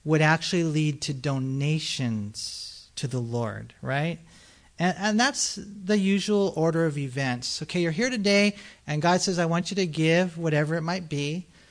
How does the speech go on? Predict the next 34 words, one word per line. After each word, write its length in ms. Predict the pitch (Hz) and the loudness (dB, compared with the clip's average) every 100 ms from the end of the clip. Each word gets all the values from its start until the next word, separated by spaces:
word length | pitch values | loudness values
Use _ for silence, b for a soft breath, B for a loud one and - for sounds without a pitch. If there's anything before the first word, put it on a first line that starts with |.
| b b b - | b b b -6
But 400 | 156 190 165 - | 4 6 4 2
before 320 | 190 170 240 | 2 2 2
you 100 | 269 | 2
can 160 | 240 226 | 4 4
ever 220 | 226 202 | 6 4
reach 280 | 175 208 - | 4 2 2
that 180 | 180 151 | 0 0
point, 320 | - 208 190 | 2 4 6
even 200 | 190 190 | 4 4
of 120 | 175 | 0
responding 760 | 151 139 - - 165 208 196 170 | 0 -4 -4 0 2 4 2 2
to 180 | - 147 | -2 -4
that, 460 | 123 127 131 139 - B B B _ | -2 0 0 -2 -8 B B B _
you 220 | 160 175 | 2 4
first 400 | 175 - 208 214 | 4 2 2 2
have 140 | 196 175 | 0 -2
to 80 | 156 | -4
give 240 | 135 147 | -2 -4
yourself 920 | 131 139 - - 120 101 - - - - _ _ _ _ _ _ _ _ _ _ _ | -2 -4 -4 -4 -4 -6 -12 -20 -20 -20 _ _ _ _ _ _ _ _ _ _ _
to 120 | - 175 | -4 -2
the 100 | 175 | 0
Lord. 360 | 202 262 120 - _ _ _ _ - | -2 -4 -8 -12 _ _ _ _ 2
And 140 | 185 | 8
that's 180 | 208 233 | 8 6
what 120 | 247 | 4
he 60 | 226 | 2
says 280 | 220 277 - | 2 -2 2
right 140 | 185 | 2
here. 240 | 165 143 - B B B | 4 2 0 B B B
"Who's 320 | 214 269 226 | 4 4 4
willing 260 | 214 214 | 6 6
to 80 | 190 | 6
consecrate 1000 | 185 - 202 220 - 196 - 165 156 151 | 2 0 4 4 2 -2 -2 0 0 0
himself 640 | - 170 165 - 269 151 | -2 0 0 2 2 0